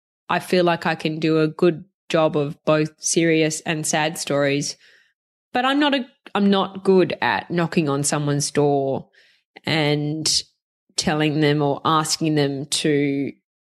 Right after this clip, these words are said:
share their grief the day that their loved one has died and hand over their family photos.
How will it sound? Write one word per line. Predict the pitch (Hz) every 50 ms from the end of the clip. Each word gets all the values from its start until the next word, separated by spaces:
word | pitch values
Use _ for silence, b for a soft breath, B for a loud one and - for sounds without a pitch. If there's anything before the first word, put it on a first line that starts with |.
| _ _ _ _ _ _ _ _ _ _ _ _ _ -
share | - - - 170 151 156
their | 143 147 143 135
grief | 139 - 135 139 135 131 131 147 - - - - - - _ _ -
the | - 170
day | 147 151 170 160 160 165 160 165 160 160 156 - _ _ _ _
that | - 127 120 -
their | 156 156 156 147 143
loved | 143 147 143 147 147 -
one | 165 147 143 147
has | 143 160 143 - -
died | 160 143 156 160 156 151 151 143 160 - - B B B B B B B B B B B
and | 180 160 160 160 156 156 160
hand | - - 180 165 160 156 147
over | 151 151 147 156 147
their | 151 147 147
family | - 156 147 147 165 165 165 165
photos. | 151 - 156 139 135 135 135 135 151 - - - -